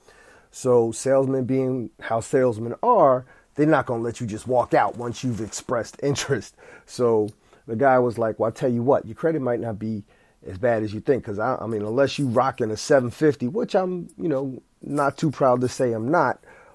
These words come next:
but, um, unless you rocking, like, a seven fifty, eight hundred, you know, everything could be up in the air. So, uh, my guy says, you know, "Let me run the numbers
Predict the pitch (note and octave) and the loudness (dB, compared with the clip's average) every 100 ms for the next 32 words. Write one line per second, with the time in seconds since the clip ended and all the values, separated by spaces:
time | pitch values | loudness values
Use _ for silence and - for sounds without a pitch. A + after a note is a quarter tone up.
0 | - G#2+ C3 A#2+ A#2+ A#2 A2+ A#2 C3 C3 | -6 6 6 8 4 2 0 0 -2 -2
1 | C#3 B2 G#2+ G#2 E2+ - C3 A#2 C3+ A2+ | 0 0 0 -2 -4 0 0 2 -4 -4
2 | A#2 G#2+ G#2+ G3 G3+ C3 B2 - _ _ | -6 -4 0 2 2 2 2 -2 _ _
3 | _ _ _ _ D3 B2 G2+ G2+ F#2+ G#2+ | _ _ _ _ 0 0 0 -2 -6 -10
4 | _ - - - B1+ _ B1 - D3 C#3+ | _ -20 -20 -20 -20 _ -18 0 4 4
5 | - A#2+ A2+ G2+ A2 G#2+ G#2+ G2+ F#2+ F2 | 2 -2 -2 -2 -2 -2 -4 -8 -8 -8
6 | D2+ D2+ - - A#2+ A2 G#2 _ _ _ | -10 -10 -10 -2 0 0 -2 _ _ _
7 | _ _ G#2 G#2+ G#2+ G2+ G2 G2 _ _ | _ _ -2 0 0 -2 -4 -8 _ _
8 | _ _ _ _ _ _ - A2 G#2+ D3+ | _ _ _ _ _ _ -8 -4 4 6
9 | D3 C3 - A#2+ A#2 A2 G#2+ - - C3 | 4 2 -2 0 0 -2 -8 -16 -12 -6
10 | G#2 G#2+ D3+ F#3+ F3 E3 D3 B2+ A2 B2 | -4 -2 -2 -2 0 0 0 0 0 -2
11 | C#3+ | -4